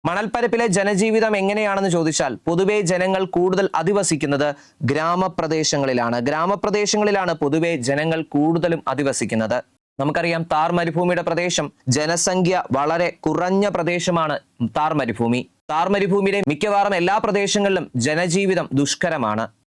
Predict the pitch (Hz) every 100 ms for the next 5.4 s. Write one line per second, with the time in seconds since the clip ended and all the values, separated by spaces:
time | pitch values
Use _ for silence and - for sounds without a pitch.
0 | - 156 170 208 - 226 202 196 202 190
1 | 202 196 175 196 185 196 208 185 190 190
2 | 190 185 175 147 156 175 202 208 208 190
3 | 170 147 - 160 175 196 185 135 147 160
4 | 185 208 190 165 160 165 151 131 - 131
5 | 135 117 110 107